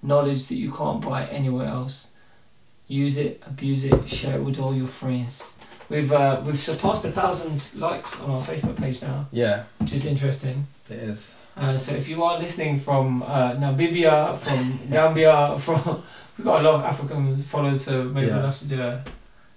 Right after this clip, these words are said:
Speaker 1: a episode on Africa.
Speaker 2: Yeah.
Speaker 1: Uh, but
Speaker 2: Yeah.
Speaker 1: yeah, um, yeah, by all means, hit us up, ask us some stuff,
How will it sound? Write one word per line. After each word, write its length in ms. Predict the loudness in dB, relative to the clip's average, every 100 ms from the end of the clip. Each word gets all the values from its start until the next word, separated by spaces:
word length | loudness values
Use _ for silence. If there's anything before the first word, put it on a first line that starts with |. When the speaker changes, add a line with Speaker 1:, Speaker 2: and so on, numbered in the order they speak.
| -16 -10
Speaker 1:
a 20 | -6
episode 400 | -6 -4 -4 -4
on 100 | -6
Africa. 440 | -8 -8 -12 -12 -10 -10 -14 -16
Speaker 2:
Yeah. 240 | -14 -12 -14 -16 -8
Speaker 1:
Uh, 160 | -4 -2
but 140 | 0
Speaker 2:
Yeah. 220 | 0 0 -4 -18 -10 2
Speaker 1:
yeah, 160 | 6
um, 260 | 6 4 -4 -14 -20 -20 -16 -4
yeah, 120 | 2
by 100 | 4
all 60 | 4
means, 420 | 2 0 -2 -6 -16 -20 -20 -12
hit 140 | -6
us 120 | 0
up, 320 | 2 0 -4 -20 -20 -20 -14 -14 -10 -4
ask 240 | -4 -2
us 100 | -4
some 120 | -4
stuff, 360 | -2 -2 -2